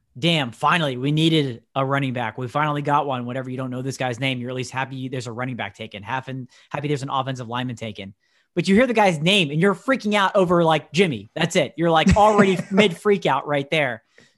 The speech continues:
Speaker 1: You've certainly never heard the name. The position gets told after the name. Like, get, get the hell out of here. This is just a, it's not a T V show for you to get your ugly face on T V with your face paint or whatever it is. It just makes no sense. I don't get those people either.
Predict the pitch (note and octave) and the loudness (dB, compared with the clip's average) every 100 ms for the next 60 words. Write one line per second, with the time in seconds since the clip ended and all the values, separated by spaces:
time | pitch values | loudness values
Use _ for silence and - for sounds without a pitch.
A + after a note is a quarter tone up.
0 | - E3 D3+ - B3+ A3+ G#3+ F#3+ F3 G3 | -6 -4 -2 0 0 2 0 2 2 2
1 | F3+ E3+ F3+ E3+ D3 C#3+ _ _ _ - | 0 2 2 2 -2 -6 _ _ _ -4
2 | D#3 F3 A#3+ C#4 A3+ F#3 F3 G3+ F#3+ F3 | 0 2 0 -2 -2 -2 -2 0 0 2
3 | F3 F#3 E3+ D3 C#3+ C#3 C#3 C#3+ F3+ E3+ | 0 0 -4 -4 -2 -2 -4 -4 -6 -2
4 | G#4+ G#4 - G#4+ G#4+ F3+ D#3+ D3 C3+ B2+ | -2 -2 0 0 2 0 0 0 -2 -6
5 | C3+ C#3+ C#4 C#4 C#4+ F3 F3+ G3 E3+ F#3+ | -6 -4 -4 -4 -6 -6 -6 -6 -8 -8
6 | A3+ A3+ D#4+ C#4+ - - F#3+ F#3+ E3 D3 | -12 -8 -2 -2 -2 -4 -2 -2 0 0
7 | D3 C#3+ C#3 C#3+ C3 B2 _ _ _ - | -2 -4 -4 -2 -2 -6 _ _ _ -8
8 | D3+ D3+ D3+ D3 F3 D3+ C#3 D3+ D3 C#3 | -4 -4 -4 -4 -4 -4 -4 -4 -4 -4
9 | C3+ - D3 C#3 C#3 C3+ C#3 A#2+ - C#3 | -8 -8 -8 -6 -6 -8 -10 -12 -10 -10
10 | - C#3+ B2+ A#2+ A#2+ A#2+ A#2 A#2 A#2 A2+ | -8 -10 -10 -10 -10 -12 -12 -12 -10 -12
11 | D3 G3+ - F3 - C#3 B2 A#2+ G2+ D3 | -8 -6 -4 -6 -8 -10 -10 -8 -8 -8
12 | D3 C#3 - C3+ - D3+ A#2+ A#2 A2+ F#2+ | -8 -10 -12 -12 -8 -8 -8 -14 -14 -18